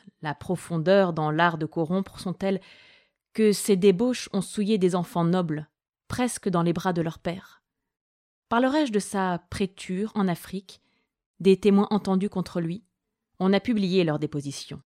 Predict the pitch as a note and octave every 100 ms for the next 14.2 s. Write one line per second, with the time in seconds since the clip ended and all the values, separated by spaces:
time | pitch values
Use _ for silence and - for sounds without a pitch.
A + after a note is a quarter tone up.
0 | _ _ _ - F#3 G#3+ G#3 G#3+ G#3 G#3
1 | F#3+ F#3 F3 - - _ _ _ _ _
2 | _ _ _ _ _ _ - F3+ F3 E3+
3 | - G3 F#3 - F#3+ F3 E3 D#3 E3+ E3+
4 | E3 D#3+ F#3 E3 D#3+ F3 F3 - E3 _
5 | _ _ _ - A3+ B3 A#3 - A3+ -
6 | B3+ F3+ F3+ - F#3 F3 G3 G3+ G3+ -
7 | F#3+ - F3+ - F#3+ E3+ D#3+ E3+ F3+ F3
8 | F#3 D#3+ E3+ D#3+ D3+ D#3+ D3+ F3 D#3+ D#3+
9 | D#3 E3+ - - _ F3 D#3+ E3 D#3 D3+
10 | - - F3+ D#3 D#3 _ _ - F3 G3+
11 | - G#3+ E3 D#3+ D3+ _ _ - F#3+ -
12 | A3+ F#3 D#3+ D#3 - E3 - F3 - F3+
13 | - D#3+ E3 D#3+ E3 D#3+ - E3 D3+ D3
14 | C#3 A#2+